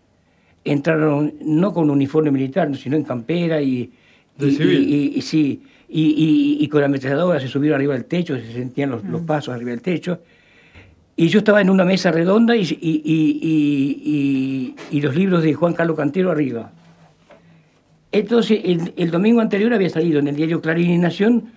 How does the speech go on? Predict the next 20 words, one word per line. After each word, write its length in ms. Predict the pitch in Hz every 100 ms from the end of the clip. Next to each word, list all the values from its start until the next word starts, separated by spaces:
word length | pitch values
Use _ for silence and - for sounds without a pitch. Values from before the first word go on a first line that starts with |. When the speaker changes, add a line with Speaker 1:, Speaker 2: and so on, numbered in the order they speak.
| _
Speaker 1:
concurso 440 | 151 135 175 165 175
Amaru 400 | 165 180 196 208
de 200 | 160 156
literatura, 680 | 151 175 165 196 220 226 - _ _ _ -
Julio 340 | 139 156 160
Canteros. 680 | 135 123 127 117 104 - _ _ _ _ _ _ _ _ _
Entonces, 600 | - 190 214 208 220 233 - -
mi 960 | 156 156 156 160 156 151 156 151 143 165
ex 160 | 185 202
mujer, 360 | 180 196 226
que 120 | 226
era 120 | 139 131
Nuria 240 | 143 160
Pérez 260 | 156 175 196
Yaqui, 400 | 185 214 233 - _ _ _ _ _ _ _ _ _ _
y 60 | -
yo 100 | 170
tenía 180 | 151 165
una 140 | 156
nena 320 | 160 196 208